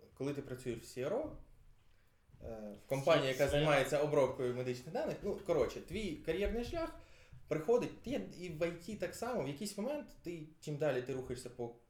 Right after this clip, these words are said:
Speaker 1: своїм кар'єрним сходам, тим менше ти програмуєш. А іноді це відбувається дуже різко. І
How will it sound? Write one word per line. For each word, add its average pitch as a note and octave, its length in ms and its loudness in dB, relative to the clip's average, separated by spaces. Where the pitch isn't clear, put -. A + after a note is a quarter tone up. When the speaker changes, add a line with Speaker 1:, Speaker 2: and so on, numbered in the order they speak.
Speaker 1:
своїм B2 460 -6
кар'єрним B2+ 360 -4
сходам, D#4+ 300 -2
тим D3 140 -4
менше A#3 240 -2
ти - 120 -10
програмуєш. C3+ 720 -6
А D3 120 2
іноді G#3+ 340 2
це D3 120 -6
відбувається F3+ 500 0
дуже F3 440 -4
різко. C#3+ 600 -8
І F3 300 -2